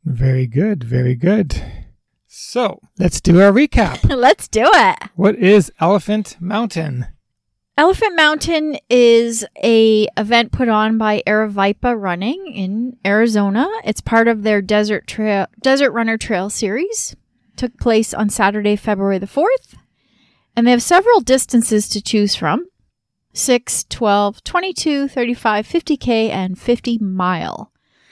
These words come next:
Speaker 2: And that's in the Cave Creek Regional Park, which is about forty-five minutes north of Phoenix.
Speaker 1: Nah, near, is it Scottsdale or?
Speaker 2: Well, directly north of Scottsdale,
Speaker 1: Yeah.
Speaker 2: yes. Still north of Phoenix.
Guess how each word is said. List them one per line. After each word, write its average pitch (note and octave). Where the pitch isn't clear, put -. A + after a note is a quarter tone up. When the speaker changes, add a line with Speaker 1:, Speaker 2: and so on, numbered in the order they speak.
Speaker 2:
And G3+
that's G#3
in G#3
the F#3+
Cave A3+
Creek -
Regional D4
Park, A3+
which B3+
is C4
about B3
forty-five F4+
minutes F#4+
north A3+
of A3
Phoenix. -
Speaker 1:
Nah, F3+
near, F#3+
is A#3+
it D3+
Scottsdale -
or? F#3
Speaker 2:
Well, C#4+
directly C4+
north G3+
of F3+
Scottsdale, F3+
Speaker 1:
Yeah. F3+
Speaker 2:
yes. -
Still A3+
north F3+
of C3+
Phoenix. -